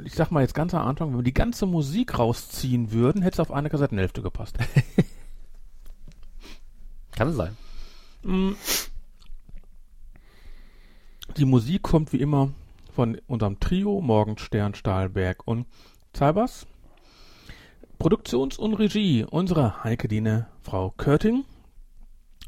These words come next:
Speaker 1: Und diesmal das Buch und die ganzen Effekte.
Speaker 2: André Minninger.
Speaker 1: Hallo André,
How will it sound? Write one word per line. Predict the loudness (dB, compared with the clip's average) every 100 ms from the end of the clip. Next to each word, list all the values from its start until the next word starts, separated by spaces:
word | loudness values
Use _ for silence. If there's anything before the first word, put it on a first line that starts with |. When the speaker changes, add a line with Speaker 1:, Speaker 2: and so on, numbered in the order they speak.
| -14 -6
Speaker 1:
Und | -4
diesmal | -2 0 0 -2 -8 -20 -20 -20 -20 -2
das | 0 0
Buch | 2 6 8 8 4 -2
und | -4 -2
die |
ganzen | 0 0 -2 -4
Effekte. | -4 -4 -6 -4 -4 -4 -10 -20 -20 -20 -20 -20 -20 -20 -8
Speaker 2:
André | -6 -6 -6 -4
Minninger. | -2 -2 -4 -6 -14 -20 -20 -20 -20 _ _ _ _ _ _ _ -6 -2
Speaker 1:
Hallo | -2 -2 -4
André, | -2 -2 -2